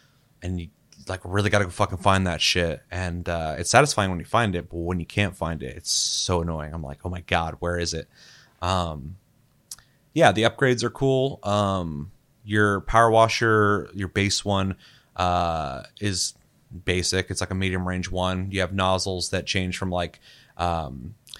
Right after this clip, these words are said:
the more narrow the stream, the more pressure, the more wide the stream, the less pressure, but the more coverage. So you have to kind of, uh, cycle through all those to, um, clean, uh, as efficiently as you can. I typically use the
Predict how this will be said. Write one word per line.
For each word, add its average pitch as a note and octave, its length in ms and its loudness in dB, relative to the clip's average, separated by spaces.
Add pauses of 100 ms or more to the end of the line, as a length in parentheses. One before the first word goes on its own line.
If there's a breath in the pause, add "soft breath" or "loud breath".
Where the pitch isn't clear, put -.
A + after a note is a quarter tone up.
(140 loud breath)
the A2 80 2
more C3 160 6
narrow G2+ 420 4
the G2 120 -2
stream, G2+ 360 0
the G2 100 -2
more F#2 140 -2
pressure, G#2 680 0
the - 80 -8
more F2+ 460 -2
wide F2+ 320 -2
the F#2+ 80 -6
stream, G2 340 0
the E2+ 80 -6
less G2 240 0
pressure, F2 500 -2 (240 loud breath)
but F#2 120 -8
the F#2+ 80 -8
more F2 180 -4
coverage. E2 640 -2
So F#2 100 -4
you F2 60 -4
have F2+ 200 -2
to - 80 -12
kind F#2+ 200 -2
of, E2+ 200 -6 (360 soft breath)
uh, D2 120 -10
cycle F#2+ 440 2
through F#2+ 400 -2
all F2 160 0
those E2+ 500 -2
to, E2+ 440 -4 (180)
um, D2 420 -14 (920 loud breath)
clean, G2 420 2 (300)
uh, - 20 -4
as F2 300 -2
efficiently F#2 420 -2
as E2+ 100 -6
you E2+ 60 -12
can. G2 380 2
I D#2+ 180 -6
typically F#2+ 600 -4
use F2 300 -6
the F2 120 -8